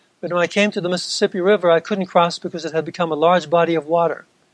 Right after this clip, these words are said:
You notice how these prophecies or these visions tie in with other visions, such as the visions of glory, where there islands once appeared, and that was what Charles Evans was implicating, and there was a great earthquake that divided the U S into two with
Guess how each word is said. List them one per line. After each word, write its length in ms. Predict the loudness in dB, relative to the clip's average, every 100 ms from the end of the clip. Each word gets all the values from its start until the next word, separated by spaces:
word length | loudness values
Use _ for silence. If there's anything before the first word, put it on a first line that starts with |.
| _ _ _ _ _ _ _
You 80 | -2
notice 340 | 0 2 0 2
how 240 | 4 4
these 320 | 2 -2 -6 _ _ _ _
prophecies 580 | 0 0 0 -4 -4 -2
or 80 | -2
these 200 | -4 -2
visions 640 | 0 2 0 -2 -4 -10 -20 _ 2
tie 180 | 4 4
in 120 | 4
with 120 | 4
other 240 | 6 6
visions, 460 | 4 -2 -4 -10 -12
such 260 | -6 -6 -6
as 100 | -14
the 60 |
visions 380 | -6 -6 -6 -10
of 120 | -6
glory, 420 | 2 4 4 0 -6 _ _ _
where 160 | 0 2
there 140 | 4
islands 420 | 6 4 2 -4
once 220 | -4 -6 -6
appeared, 520 | -6 0 2 2 -2 _ _ _ _
and 100 | -14
that 100 | -14
was 160 | -12 -12
what 160 | -10
Charles 320 | -2 0 0 0
Evans 280 | -6 -4
was 140 | -4 -4
implicating, 640 | -4 -4 -2 -2 -2 -6 -12 _ _ _ _
and 160 | -2 0
there 80 |
was 120 | 0 0
a 60 |
great 180 | 2 4
earthquake 460 | 4 2 2 2 2
that 120 | -6
divided 480 | 0 2 2 2 -6
the 100 | -10
U 220 | -4 -4
S 180 | -4 -10
into 460 | -18 _ _ -20
two 320 | -10 -4 -2
with 200 | -2 -8